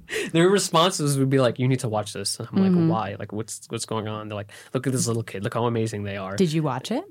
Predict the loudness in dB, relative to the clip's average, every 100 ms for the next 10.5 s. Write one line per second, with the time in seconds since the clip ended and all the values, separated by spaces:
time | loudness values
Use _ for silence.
0 | -4 2 4 4 4 2 0 0 -6 -4
1 | 0 0 0 -4 -4 -2 2 2 2 4
2 | 2 2 0 -4 -4 -4 -4 -4 -2 -2
3 | -4 -8 -8 -10 -10 0 4 6 6 4
4 | 2 0 2 0 0 2 4 2 2 -4
5 | -4 -2 -4 -2 0 0 0 -4 -4 -6
6 | -10 -12 -14 -4 0 2 2 2 4 4
7 | 6 4 4 2 2 0 0 -2 -6 -6
8 | -2 -2 -2 -6 _ _ -2 0 -2 -4
9 | -4 -4 -2 -4 -4 -4 -2 0 0 -2
10 | -2 -4 -6 -8 -10